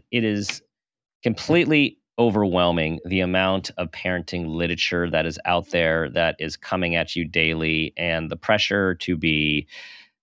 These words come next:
amazing parents and raise healthy kids and, um, kids with self-esteem and kids with skills and kids who are prepared for this world that they are moving into, which we have no idea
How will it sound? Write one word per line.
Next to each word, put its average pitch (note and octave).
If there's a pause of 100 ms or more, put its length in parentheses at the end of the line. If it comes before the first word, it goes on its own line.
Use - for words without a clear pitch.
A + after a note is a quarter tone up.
amazing B2
parents F2+
and F#2
raise F#2 (240)
healthy B2+
kids G2
and, F#2+ (540)
um, D#2 (640)
kids C3+
with B2+
self-esteem A#2+
and F#2+
kids A#2
with A2+
skills F#2+
and F#2
kids A2+
who A2
are G#2+
prepared F#2+
for F#2
this F2+
world F2
that E2
they E2+
are F2
moving E2+
into, D#2+
which D#2
we E2
have D#2+
no F#2+
idea D2+